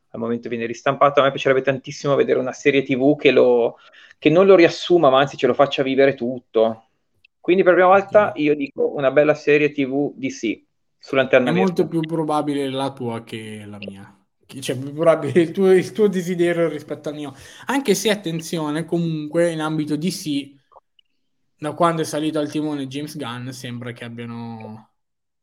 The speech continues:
Speaker 2: deciso di fare le, le cose in un certo modo. Che sia giusto o sbagliato non lo si, non lo si sa ora e forse non lo si saprà nemmeno alla fine del duemilaventitré, però hanno deciso di <laughs> avere un'idea e di seguire quell'idea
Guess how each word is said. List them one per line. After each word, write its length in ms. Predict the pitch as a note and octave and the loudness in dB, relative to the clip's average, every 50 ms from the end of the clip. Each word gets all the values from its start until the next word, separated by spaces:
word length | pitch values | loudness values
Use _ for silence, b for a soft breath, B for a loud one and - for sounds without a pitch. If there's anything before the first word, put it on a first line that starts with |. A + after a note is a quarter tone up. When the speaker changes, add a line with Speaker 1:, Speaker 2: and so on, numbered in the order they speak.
| _ _ _ _ _ _ _ _ _ _ _ | _ _ _ _ _ _ _ _ _ _ _
Speaker 2:
deciso 640 | D#3 D#3 F#3+ G3+ F#3+ - - A#3+ B3 A#3+ G#3+ A#3 | -8 -4 -2 -2 -2 0 0 0 2 2 2 0
di 160 | G3+ F#3+ G3+ G3 | 0 0 -2 0
fare 300 | - G#3+ G3+ F#3 F3+ F3 | 2 2 4 4 2 2
le, 260 | F3+ F#3+ F#3+ G3+ F#3+ | 2 2 2 2 0
le 100 | F#3+ F#3+ | -2 -2
cose 320 | - A3+ A3 G#3+ G#3 G#3+ | 2 2 2 2 2 -2
in 80 | F#3+ F3 | -6 -6
un 100 | E3+ D#3+ | -8 -6
certo 360 | E3 E3 D3 - - - C#3 | -4 -4 -6 -6 -6 -10 -10
modo. 420 | C3 A2+ A2 A#2 A#2 A#2+ A#2 A#2 _ _ _ _ _ _ _ _ _ | -10 -10 -12 -14 -14 -14 -16 -16 _ _ _ _ _ _ _ _ _
Che 160 | - E3+ D#3+ | -10 -8 -8
sia 180 | E3 - G3 F3+ | -4 -2 -2 -2
giusto 300 | F3 A#3 A#3+ A#3 - F#3+ | 0 -2 -2 -2 -4 -6
o 20 | |
sbagliato 460 | F3 F3 F3 F3 F#3+ G#3 G#3 G3+ F3 | -4 -2 -2 -2 0 -2 -4 -6 -6
non 260 | E3 E3+ F3 F3 D#3+ | -8 -6 -6 -6 -6
lo 100 | D3 C3+ | -6 -6
si, 300 | B2 B2 - - - C3+ B2+ B2 - - _ - | -8 -10 -14 -18 -20 -20 -20 -20 -20 -20 _ -16
non 280 | D3 D3+ D#3+ E3 E3 D#3 | -12 -8 -6 -6 -4 -4
lo 80 | D3 | -6
si 240 | D3+ - - - - | -8 -10 -14 -18 -18
sa 480 | - - - D3+ C#3+ D3+ D3+ D3+ D#3+ E3+ | -18 -14 -12 -10 -10 -10 -8 -4 -2 0
ora 300 | F3+ F#3+ G3 G3 G3 E3 | 0 2 0 0 -2 -4
e 100 | D#3 D3+ | -6 -8
forse 320 | - D#3+ D#3 D#3+ - D#3 | -12 -12 -12 -12 -12 -14
non 140 | D#3 D3 C#3 | -14 -14 -16
lo 40 | C3+ | -16
si 140 | - D3 | -16 -16
saprà 300 | - - C3 B2+ - C#3+ | -16 -16 -14 -12 -12 -12
nemmeno 340 | C3+ C#3 C#3 C#3 D3 D3 C#3+ | -12 -12 -12 -12 -12 -12 -12
alla 160 | C#3 C#3 C#3 | -12 -12 -12
fine 180 | C#3 - D3+ D3+ | -12 -12 -10 -10
del 120 | D3 C3+ | -10 -10
duemilaventitré, 800 | C3 C#3 D3+ D3 C#3 C3 C3+ C#3 C#3+ E3+ E3 D3+ D3 D3 D3 D3+ b b b b b b b b b b _ _ | -10 -8 -8 -8 -8 -10 -10 -10 -10 -8 -8 -6 -6 -6 -8 -10 b b b b b b b b b b _ _
però 420 | - C4 A#3+ G#3 F#3+ F#3+ F#3+ - F3+ | 4 4 6 6 6 4 2 2 0
hanno 640 | F3 F3 E3+ E3+ E3 D#3+ D#3+ D#3+ D#3+ - - - _ | -2 -4 -2 -2 -2 -4 -2 -2 -4 -6 -8 -12 _
deciso 540 | - D#3 D3+ E3 D#3+ - - F#3 F3 D#3+ E3 | -12 -8 -6 -6 -4 -4 -4 -4 -4 -2 -2
di 80 | D3 D3+ | -2 -2
<laughs> 20 | |
avere 260 | C3+ - E3+ F3+ E3 | -2 -2 -2 -2 0
un'idea 380 | E3 E3+ F3 F3+ E3+ F3 E3 D#3+ | -2 -4 -6 -6 -4 -4 -4 -4
e 80 | E3 D3+ | -4 -6
di 80 | D3 | -8
seguire 680 | C#3 - - - - E3+ D#3 D#3 D#3+ D#3+ D#3 D3+ D3+ D3 | -10 -10 -8 -6 -6 -6 -6 -6 -6 -6 -6 -6 -6 -6
quell'idea 540 | D3+ C#3 C3 C3 B2+ B2 A#2+ A#2 A#2+ B2 | -8 -10 -12 -12 -12 -12 -10 -10 -10 -12